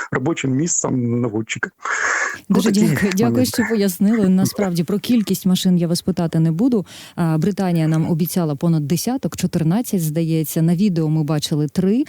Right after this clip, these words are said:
Speaker 2: але, ну, напевно, тут три крапки поставимо. Не будемо дійсно коментувати, е, скільки машин нам зараз надала Британія. Я думаю, що наші вороги все відчують на собі вже безпосередньо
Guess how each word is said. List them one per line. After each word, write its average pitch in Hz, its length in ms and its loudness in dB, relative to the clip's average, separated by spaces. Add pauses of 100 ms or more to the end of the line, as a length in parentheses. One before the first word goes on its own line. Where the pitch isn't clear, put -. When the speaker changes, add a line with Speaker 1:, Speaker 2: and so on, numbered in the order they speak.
(280)
Speaker 2:
але, 180 500 0
ну, 170 280 2
напевно, 165 500 2
тут 151 140 -4
три 196 120 0
крапки - 360 -4
поставимо. 170 640 0
Не 190 220 4
будемо 160 320 0
дійсно 143 580 0
коментувати, 185 680 0
е, 147 420 -2
скільки 165 360 -2
машин 156 320 0
нам 147 140 2
зараз 143 300 -2
надала 143 300 0
Британія. 175 560 0 (320)
Я 185 100 2
думаю, 196 280 2
що 165 340 -2
наші 175 380 2
вороги 226 360 2
все 202 260 -2
відчують 180 500 0
на 151 120 2
собі 151 400 0
вже 151 240 0
безпосередньо 147 680 -2